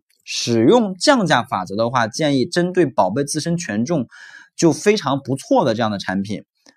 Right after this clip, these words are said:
啊，然后筛选一批指数，搜索指数比较高的长尾关键词，添加到我们这个计划里边，并且初始的时候出价不要特别高，排名呢尽量要进入到前五页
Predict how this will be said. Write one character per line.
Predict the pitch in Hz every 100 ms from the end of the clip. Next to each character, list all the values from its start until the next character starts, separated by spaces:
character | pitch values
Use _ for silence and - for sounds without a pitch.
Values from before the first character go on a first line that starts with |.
| -
啊， | 101
然 | 113 143
后 | 196
筛 | 190 220 240
选 | 156 117
一 | 139
批 | - 160 - -
指 | 120 110
数， | - 214 170
搜 | - 208
索 | 185
指 | 180 110
数 | 104 139 - _
比 | 113
较 | 151 143
高 | - 196 208
的 | 123 -
长 | - 190
尾 | 151
关 | 165
键 | 165 107
词， | - 98 117 - _ _ _
添 | - 160
加 | 165 156
到 | 156
我 | 123
们 | 104
这 | 117
个 |
计 | 117 131
划 | 117 110
里 | 90
边， | 92 85 _ _ _
并 | - 180
且 | 127
初 | 113 - 196
始 | 135
的 | 101
时 | 120
候 | 120
出 | -
价 | 143 127
不 | 95
要 | 120
特 | 123 113
别 | 117
高， | 147 151 170 _ _ _
排 | - 131 170
名 | 135
呢 | 147
尽 | 143 175
量 | 170 156
要 | 135
进 | 131 135
入 |
到 | 123
前 | 104 - 117 160
五 | 95
页 | 107 127